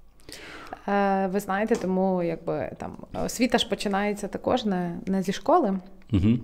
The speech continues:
Speaker 1: Освіта починається задовго до того, освіта починається ще там в родині, в, е, в садочку чи не в садочку. Це такий, це процес, який ніколи не зупиняється. Я думаю, що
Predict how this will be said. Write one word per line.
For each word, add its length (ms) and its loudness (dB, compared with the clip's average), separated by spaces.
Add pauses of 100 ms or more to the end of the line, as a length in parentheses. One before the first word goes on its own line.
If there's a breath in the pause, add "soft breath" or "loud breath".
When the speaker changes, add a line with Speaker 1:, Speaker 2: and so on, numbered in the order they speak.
(200)
Speaker 1:
Освіта 260 0
починається 540 0
задовго 340 0
до 100 -4
того, 200 -2
освіта 320 -4
починається 600 -2
ще 180 -6
там 140 -4 (540 loud breath)
в 40 -10
родині, 520 4
в, 140 -4
е, 560 0 (680)
в 40 -16
садочку 540 4
чи 140 -4
не 80 0
в 40 -6
садочку. 600 -4 (420 loud breath)
Це 100 -10
такий, 340 0 (100)
це 100 -14 (120)
процес, 460 -2
який 200 2
ніколи 320 4
не 100 2
зупиняється. 580 -2
Я 100 2
думаю, 300 2
що 280 -2